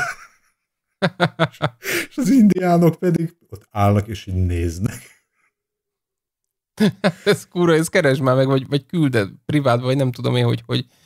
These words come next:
Speaker 2: valahogy meg-, meghebrákoljuk.
Speaker 1: Ó, jó, megpróbálom megtalálni a módját, hogy megosztom, nagyon mókás.
Speaker 2: Na, ami viszont nekem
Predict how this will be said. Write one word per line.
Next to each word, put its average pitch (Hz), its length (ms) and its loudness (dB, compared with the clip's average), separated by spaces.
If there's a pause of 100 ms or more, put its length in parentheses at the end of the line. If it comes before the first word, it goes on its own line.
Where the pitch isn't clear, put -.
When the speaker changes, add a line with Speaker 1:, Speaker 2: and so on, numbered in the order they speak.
(280)
Speaker 2:
valahogy 123 360 2
meg-, 120 260 0
meghebrákoljuk. 120 1300 0 (480)
Speaker 1:
Ó, 95 240 2
jó, 101 240 0
megpróbálom 90 680 -2 (100)
megtalálni 95 480 -2
a 95 80 2
módját, 95 340 0
hogy 104 100 -6
megosztom, 98 480 -2
nagyon 98 280 2
mókás. 98 640 -2 (1300)
Speaker 2:
Na, - 200 -10
ami 190 280 2
viszont 135 480 0
nekem 123 520 0